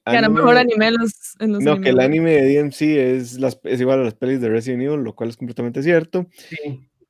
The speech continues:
Speaker 2: Y dice también aquí Daniel que el, el anime este que les
Speaker 1: Keep
Speaker 2: estoy
Speaker 1: Your Hands
Speaker 2: recomendando,
Speaker 1: Up,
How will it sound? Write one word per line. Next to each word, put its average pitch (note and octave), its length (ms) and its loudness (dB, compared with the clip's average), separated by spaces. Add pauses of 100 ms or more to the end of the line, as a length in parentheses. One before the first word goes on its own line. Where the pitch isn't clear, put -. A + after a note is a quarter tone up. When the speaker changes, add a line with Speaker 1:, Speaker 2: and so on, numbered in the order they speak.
(180)
Speaker 2:
Y D3 540 0
dice C#3 920 0
también A#2 280 -4
aquí B2+ 180 -8
Daniel C3+ 560 -6
que C3+ 480 0
el, A2 1080 -2
el G2+ 360 -6
anime A2+ 800 -4
este A2+ 240 -8
que - 100 -6
les G2 140 -6
Speaker 1:
Keep A#3+ 120 0
Speaker 2:
estoy C4 120 2
Speaker 1:
Your D4+ 100 4
Hands B3 220 4
Speaker 2:
recomendando, G#3+ 140 2
Speaker 1:
Up, G#3 40 -4